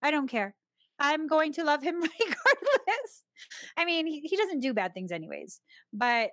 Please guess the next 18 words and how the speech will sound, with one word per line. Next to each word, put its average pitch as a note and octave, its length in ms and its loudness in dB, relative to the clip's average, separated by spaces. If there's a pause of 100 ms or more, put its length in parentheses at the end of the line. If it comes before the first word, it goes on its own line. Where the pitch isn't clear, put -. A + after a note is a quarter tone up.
(100)
I'm E4+ 200 0
gonna G#4 200 -2
love F#4+ 140 2
him E4 180 -6
regardless. A#3 600 -6
We C4 140 -2
can D4 320 0
talk D#4+ 320 -2
through E4 120 -2
anything, D4 400 -2
work B3+ 240 0
through C4 120 -2
anything. A3+ 640 -4 (400)
This D4 240 0
is F4 140 -2
the D#4 80 2
lifetime C4 920 0
where A#3+ 440 4